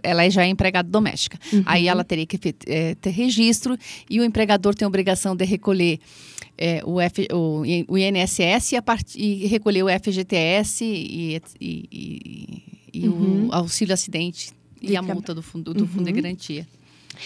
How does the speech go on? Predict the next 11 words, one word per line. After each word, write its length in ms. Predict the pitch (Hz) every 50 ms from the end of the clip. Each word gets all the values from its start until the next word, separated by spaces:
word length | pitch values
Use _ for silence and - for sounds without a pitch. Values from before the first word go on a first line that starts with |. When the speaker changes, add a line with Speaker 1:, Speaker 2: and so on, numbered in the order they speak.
| - - - -
Speaker 2:
E, 60 | -
doutora, 420 | 214 240 233 - 240 226 220 214 214 -
a 40 | 233
senhora 280 | - - 330 339 330 302
poderia 300 | - 220 220 208 196 196
agora 200 | 196 196 180 185
explicar 420 | 190 - - 196 190 - 190 190
para 120 | - -
os 80 | 185 -
nossos 300 | 185 180 185 - 185 180
ouvintes, 640 | 175 170 180 180 202 202 196 196 202 - - -